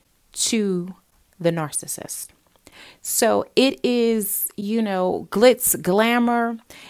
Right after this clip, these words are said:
It is, you know, a strategy that is used to get a person hooked on the narcissist very quickly. This usually happens in the beginning of courtship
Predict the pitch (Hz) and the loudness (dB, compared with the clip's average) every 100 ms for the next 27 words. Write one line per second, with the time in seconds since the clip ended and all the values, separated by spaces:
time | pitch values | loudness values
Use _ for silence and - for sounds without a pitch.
0 | - - 214 220 - 202 196 196 190 - | -8 2 2 2 0 0 2 0 -2 -6
1 | - 202 208 170 - 170 - 208 240 247 | -6 -2 -2 -2 -2 -4 -4 0 0 0
2 | 165 156 151 160 - - - - _ _ | -4 -4 -6 -8 -12 -20 -20 -20 _ _
3 | _ _ _ _ 175 196 190 190 - 196 | _ _ _ _ 2 4 6 4 0 -4
4 | 226 - 208 - 202 180 - 214 - 208 | -2 -2 -4 -2 -2 -4 -4 -2 0 0
5 | 190 170 - - - - 277 - - - | -2 -6 -8 -12 -12 -2 2 2 -2 -16
6 | - - 180 180 170 180 175 170 - 147 | -16 -6 -4 -2 0 0 0 -4 -4 -6
7 | - 156 170 165 160 - 180 - - - | -8 -4 -2 0 -4 -4 -6 -4 -10 -12
8 | _ _ - - - - 339 - 233 202 | _ _ -20 -20 -12 -2 -2 0 -2 0
9 | 196 170 160 - 165 156 151 147 135 160 | 0 0 -2 -2 -2 -2 -6 -6 -4 -2
10 | 165 151 139 - 262 - - 226 214 | -2 -4 -6 -2 -2 -2 -2 -2 -2